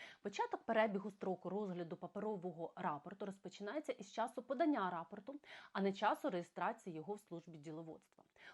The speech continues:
У разі направлення рапорту засобами поштового зв'язку часом подання рапорту є дата надходження рапорту до поштового відділення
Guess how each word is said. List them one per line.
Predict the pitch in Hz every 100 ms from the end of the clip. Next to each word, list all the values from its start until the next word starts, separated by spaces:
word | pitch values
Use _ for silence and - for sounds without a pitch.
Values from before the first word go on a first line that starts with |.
| -
У |
разі | 220 320 285
направлення | 285 285 262 240 185 180 185
рапорту | 196 196 185 -
засобами | 156 190 196 185 170 165
поштового | 339 - - 180 175 170
зв'язку | 175 185 196 - 233 254 _ -
часом | 269 302 262 226
подання | 202 196 185
рапорту | 170 185 240 -
є | 220
дата | 202 220 240
надходження | 254 302 - 330 320 202 202 190
рапорту | 180 180 180 185
до | 202
поштового | 196 294 - - 233 180 175 180
відділення | 165 165 160 170 185 226